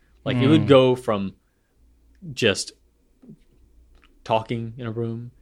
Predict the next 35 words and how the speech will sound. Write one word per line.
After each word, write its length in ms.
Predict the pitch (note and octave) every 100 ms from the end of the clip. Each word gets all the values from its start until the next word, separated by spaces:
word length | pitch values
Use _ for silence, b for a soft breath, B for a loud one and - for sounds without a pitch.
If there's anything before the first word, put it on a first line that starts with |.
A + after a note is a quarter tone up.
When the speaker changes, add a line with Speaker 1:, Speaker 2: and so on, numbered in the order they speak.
| _
Speaker 1:
and 140 | A2 A2
then 140 | G#2
just 340 | G2+ G2 - - _ _ _
a 200 | G2+ F2+ - _
thud 580 | _ _ B2 G#2 F#2 F2+ - _ _
just 300 | C3 G#2 - _ -
in 200 | C3+ B2+
your 160 | A2+
soul 760 | - - - A2+ G#2+ F#2+ F2+ -
of 200 | G#2 G2+
a 180 | G2 G2+ C#3+
incredibly 520 | B2 G#2+ - G#2+ G2+
loud 640 | F#2 F#2+ F#2 F#2+ F#2 F2+ -
cutaway. 560 | G#2+ F#2 F2+ - - B2
Like, 200 | G2+ F#2
it 80 | D3+
was 280 | G3 D3 G2
Speaker 2:
Wow. 100 | F#2 b b b _ _ C#3+
Speaker 1:
jarring 560 | A#2 A#2+ A2+ G#2 F2+ D2+
at 120 | G2
times, 280 | A2+ F2+ F2
but 240 | A2 G#2
definitely 360 | A2+ A2+ B2+ A2+
an 60 | G#2
experience. 420 | F#2+ - E2 -
Definitely 260 | A2+ A2
Speaker 2:
Mm. 40 | G#2+
Speaker 1:
a 20 |
very 180 | G#2 G2+
good 200 | G2+ F#2+
theater 260 | G2+ F#2
experience. 300 | F2+ - F2+ G2
I'm 60 |
glad 260 | G2 G2 G2
that 200 | F#2+